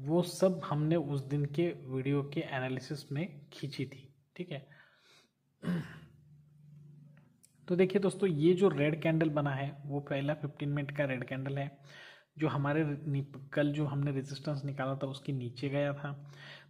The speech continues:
तो जब भी हमारी साइकोलॉजी की, बैंक निफ्टी स्ट्रेटजी के साइकोलॉजी के हिसाब से क्या है कि रेजिस्टेंस, अ, सॉरी, सपोर्ट के नीचे गया था। सपोर्ट को जब भी हम, अ,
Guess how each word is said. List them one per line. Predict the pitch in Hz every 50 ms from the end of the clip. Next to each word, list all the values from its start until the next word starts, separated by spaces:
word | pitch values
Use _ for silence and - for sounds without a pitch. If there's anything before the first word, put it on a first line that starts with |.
| -
तो | 175 170 160
जब | 151 131 - 143 135 127 -
भी | - 156 160
हमारी | 127 131 139 135 139 139 139 156 175
साइकोलॉजी | 170 - 156 147 - 156 147 147 143 156 156
की, | - 160
बैंक | 139 139 135 135 135
निफ्टी | 147 139 - - 147
स्ट्रेटजी | 135 - 147 135 143 135 135 135
के | - 151
साइकोलॉजी | 143 - 131 127 - 139 131 131 135 139
के | - 139
हिसाब | 131 120 139 131 127
से | - - 139
क्या | - 151 143
है | 135 127 131
कि | - - 131
रेजिस्टेंस, | 135 135 143 156 151 - - - 160 156 160 156 - - - - - - - - - _ -
अ, | 127 117
सॉरी, | - 175 156 143
सपोर्ट | - - 143 - 165 165 160 165 -
के | 165
नीचे | 147 143 139 143 147
गया | 139 147 143
था। | 143 - 160
सपोर्ट | - - - - - - - 170 170 175 170 175
को | - - 180 170
जब | 160 170 160 143 143
भी | 151 156
हम, | 135 147 156 160 175
अ, | 175